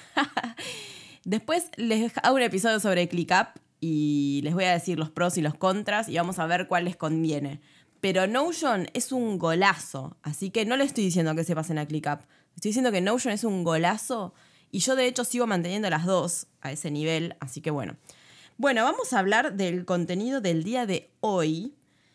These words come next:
porque hoy vamos a hablar sobre planificación. Yo el año pasado hice dos episodios donde dije, eh, que se llamaban, donde hablaba sobre,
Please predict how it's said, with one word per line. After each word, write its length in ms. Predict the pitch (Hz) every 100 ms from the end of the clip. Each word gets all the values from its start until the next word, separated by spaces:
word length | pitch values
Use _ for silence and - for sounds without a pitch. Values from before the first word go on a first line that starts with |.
| _ _ _
porque 260 | - 330 349
hoy 60 | 403
vamos 260 | 370 294
a 40 | 226
hablar 200 | 220 285
sobre 280 | 285 196
planificación. 640 | 180 170 165 165 151 - - - -
Yo 120 | -
el 60 | 330
año 220 | 349 339
pasado 580 | 302 294 339 262 226 247
hice 400 | 220 202 - 190
dos 200 | 190 202
episodios 500 | 202 185 185 170 190
donde 220 | 180 156
dije, 440 | 156 170 190 190 240 - - _ -
eh, 300 | 165 156 160
que 120 | 185
se 100 | -
llamaban, 540 | 175 180 208 185 220
donde 200 | 175 151
hablaba 540 | 151 156 202 196 180 185
sobre, 640 | - 185 175 165 214 -